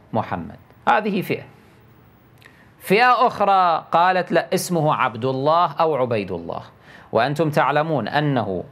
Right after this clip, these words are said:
في الآثار كثيرًا ما يقع الاشتباه والتصحيف بين عبد الله وعبيد الله، كثيرًا ما هذا يقع، وهذا منشأ الاختلاف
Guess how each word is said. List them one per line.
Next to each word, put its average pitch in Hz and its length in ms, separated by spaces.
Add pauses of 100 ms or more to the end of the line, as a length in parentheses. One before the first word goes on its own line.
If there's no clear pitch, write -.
(2000)
في - 200
الآثار 151 960
كثيرًا 175 540
ما 135 300
يقع 127 440
الاشتباه 107 600
والتصحيف 98 840
بين 113 300
عبد 92 340
الله 120 420
وعبيد 101 480
الله، - 260 (280)
كثيرًا 120 400
ما 90 380
هذا 104 200
يقع، 85 360 (720)
وهذا 123 420
منشأ 110 380
الاختلاف 101 800